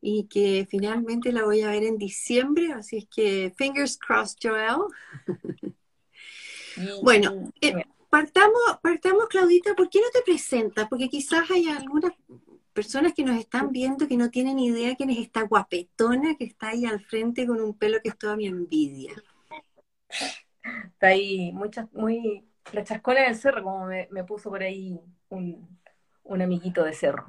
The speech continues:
Speaker 2: <laughs>
Speaker 1: <laughs>
Speaker 2: Eh, ahí estoy, pues, presentándome, la Chascona del Cerro.
Speaker 1: La Chascona del Cerro.
Speaker 2: La Chascona del Cerro,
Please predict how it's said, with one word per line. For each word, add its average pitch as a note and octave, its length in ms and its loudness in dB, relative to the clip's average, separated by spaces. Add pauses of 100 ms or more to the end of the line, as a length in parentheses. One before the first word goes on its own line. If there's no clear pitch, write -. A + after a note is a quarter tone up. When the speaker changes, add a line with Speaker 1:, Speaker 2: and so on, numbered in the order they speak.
(140)
Speaker 2:
<laughs> - 400 -10 (300)
Speaker 1:
<laughs> F3 500 -8 (920)
Speaker 2:
Eh, F#3 440 2
ahí B3+ 160 0
estoy, G#4+ 320 -2
pues, G#3 120 -18
presentándome, A3+ 680 -4
la G#3 100 -4
Chascona C4 460 -8
del B3+ 100 -8
Cerro. G3 460 -8 (480)
Speaker 1:
La G3+ 200 -4
Chascona A#3 600 -6
del A3 220 -4
Cerro. - 680 -12
Speaker 2:
La F3 140 -12
Chascona F#3 360 -6
del F3+ 180 -8
Cerro, D#3+ 540 -12